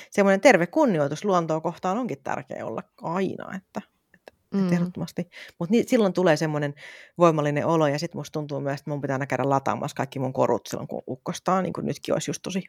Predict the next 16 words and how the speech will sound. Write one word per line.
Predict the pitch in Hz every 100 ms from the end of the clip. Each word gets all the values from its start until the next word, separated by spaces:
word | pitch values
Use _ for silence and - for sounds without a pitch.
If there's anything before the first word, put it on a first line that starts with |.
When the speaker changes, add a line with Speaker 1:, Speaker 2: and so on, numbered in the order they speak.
| _
Speaker 1:
oivallinen | 151 160 151 165 180
hetki | 208 - 190
siihen. | 175 160 170 - _ _ _ _ _ _ _ _ - - - - - - - _ -
Ja, | 160 135 135 139 139 131 127 - _ _ -
äh, | - - - - _ - _ _ _ -
ylipäätään | 190 202 190 175
niinku | 165
siis, | 160 160 - - _ _ - -
no, | 240
kaikki | 233 262 381
luontoon | 302 247 190 160
liittyvät | 147 147 151 147
ilmiöt, | - 143 139 135
just | 165 -
sateet, | 131 120 131 127 127 - - _ _ _ _ _ _ _
sateet, | _ 143 135 131 117 -